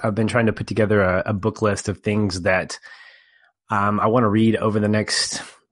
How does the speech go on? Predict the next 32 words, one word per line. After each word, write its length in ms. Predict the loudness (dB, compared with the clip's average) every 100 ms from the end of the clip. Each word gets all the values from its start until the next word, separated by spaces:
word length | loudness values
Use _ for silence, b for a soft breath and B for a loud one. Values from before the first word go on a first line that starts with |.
| _ -6
you 100 | -4
know, 100 | -2
winter 440 | 0 0 2 0
period. 480 | 0 2 4 4 2
I 80 | 0
kind 200 | 0 -2
of 140 | -2
get, 300 | -4 -6 -4
go 160 | -2 0
into, 420 | -2 -2 -4 -4 B B B B _ _ -8
uh, 200 | -4 -2
social 340 | 0 0 0
hibernation, 800 | 0 0 0 -2 -4 -4 -4 -6 _ _ _ -20 _ _ -4
at 120 | -2
least 340 | 0 -2 -4 -10 B B B -10
for 240 | -2 0
the, 300 | 2 0 -2 -10 _ _
for 100 | -4
the 100 | 0
winter 280 | 0 0 -2
se-, 180 | -2 -2
fall 240 | 0 2
and 80 | 0
winter. 280 | -2 -2 -2
And 160 | -2 -6
it 140 | 0
feels 140 | 2
like 120 | 2 0
a 40 |
good 180 | -2 -2
time 300 | -2 -2 -4
to 280 | -6 -8